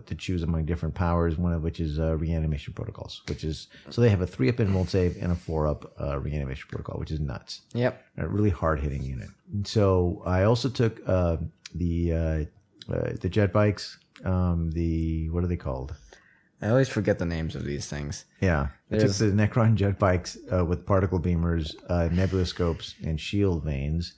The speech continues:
Speaker 2: We remember their, like, upgrade names. We don't remember the actual unit's name. It's so
Speaker 1: Right.
Speaker 2: weird. What are
Speaker 1: E-,
Speaker 2: those?
Speaker 1: and even though I, I, we took the nebuloscopes, I forgot, I totally forgot the ignore cover. You, you kept getting your cover saves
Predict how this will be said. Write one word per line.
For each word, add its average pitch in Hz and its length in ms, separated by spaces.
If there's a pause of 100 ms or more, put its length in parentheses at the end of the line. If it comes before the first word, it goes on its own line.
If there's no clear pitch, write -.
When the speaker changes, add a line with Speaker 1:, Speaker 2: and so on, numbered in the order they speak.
Speaker 2:
We 113 80
remember 135 300
their, 101 260
like, 95 240 (160)
upgrade 87 400
names. 82 340
We 80 120
don't 92 140
remember 85 240
the 78 160
actual 67 560
unit's 87 380
name. 67 280
It's 62 100
so - 60
Speaker 1:
Right. 110 100
Speaker 2:
weird. 82 380
What 95 140
are 107 40
Speaker 1:
E-, 101 60
Speaker 2:
those? - 380
Speaker 1:
and 135 100
even 165 180
though 151 180
I, 117 220
I, 98 240
we 95 140
took 104 260
the 92 260
nebuloscopes, 107 680
I - 60
forgot, - 260
I 95 80
totally 113 260
forgot 87 380
the 82 160
ignore 80 340
cover. 73 480 (320)
You, 92 220
you 107 160
kept 90 240
getting 82 180
your 80 120
cover 73 220
saves - 340